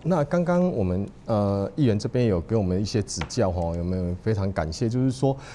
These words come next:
其实在菲律宾的一个旅客吼，我们在前年我们知道说，立新邮轮大概有操纵了一个，操作了一个山姆港的一个游程，就是从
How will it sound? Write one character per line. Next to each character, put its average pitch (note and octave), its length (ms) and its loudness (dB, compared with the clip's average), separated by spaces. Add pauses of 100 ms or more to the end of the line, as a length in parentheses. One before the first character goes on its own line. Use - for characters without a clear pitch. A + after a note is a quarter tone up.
(180)
其 - 260 -2
实 A2+ 280 -2
在 C#3 240 -2
菲 C3 160 0
律 B2+ 100 2
宾 A#2+ 340 -4
的 G#2 140 -2
一 - 20 -2
个 G2+ 120 -4
旅 E2+ 220 -4
客 G#2 300 -2
吼， F2 160 -8
我 E2 80 -8
们 E2+ 160 -6
在 A#2 140 -2
前 G#2 480 -6
年 E2 340 -4 (220)
我 A2+ 80 -12
们 F2+ 120 -4
知 G#2+ 180 -4
道 G#2 180 -2
说， G#2 340 -4 (200)
立 A2+ 100 -2
新 A2 180 -2
邮 G#2 140 0
轮 F#2+ 160 -2
大 G#2 100 -4
概 A2 140 -6
有 F2 100 -4
操 A2+ 360 -6
纵 A2+ 240 -2
了 F#2+ 120 -4
一 G2 160 -4
个， A#2 80 -4
操 A#2 240 -4
作 A#2 280 -2
了 F2+ 60 -4
一 F#2+ 120 -2
个 F#2+ 160 -6
山 G#2+ 260 -6
姆 G#2+ 380 -4
港 E2 300 -6
的 F2 120 -6
一 F#2+ 120 -4
个 G2 120 -8
游 F#2 240 -4
程， F#2+ 240 -8
就 G#2 120 -6
是 A2+ 120 -4
从 F#2+ 240 -6